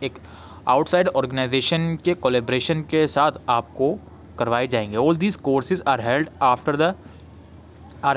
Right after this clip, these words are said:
held after the regular classes, online or offline, depending on previous, prevalent situation। The student get a double advantages of completing the degree and gaining a number of add-on skills। यानी कि basically ग्रेजुएशन के साथ साथ आप ये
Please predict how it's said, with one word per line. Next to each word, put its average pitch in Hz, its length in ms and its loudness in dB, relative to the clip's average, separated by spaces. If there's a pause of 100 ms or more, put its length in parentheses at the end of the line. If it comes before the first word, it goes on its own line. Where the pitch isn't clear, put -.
held 151 260 2
after 151 280 2
the 160 100 2
regular 135 340 2
classes, 170 540 0
online 131 340 -2
or 156 120 4
offline, 151 360 -2 (460)
depending 151 480 0
on 175 160 2 (140)
previous, 147 440 2 (1000)
prevalent 143 360 0
situation। 123 560 -2 (420)
The 139 120 2
student 170 360 0
get 160 160 2
a 175 80 2
double 139 360 2
advantages 143 640 0
of 165 240 0
completing 143 460 0
the 151 100 2
degree 131 480 0
and 139 260 -4
gaining 135 320 0
a 151 120 0
number 123 320 0
of 147 120 -2
add-on 127 280 0
skills। 110 320 -10
यानी 139 160 -2
कि 151 100 -2
basically 139 440 0
ग्रेजुएशन 131 420 -4
के 139 100 -4
साथ 120 200 0
साथ 131 220 -2
आप 123 160 -2
ये 123 60 -6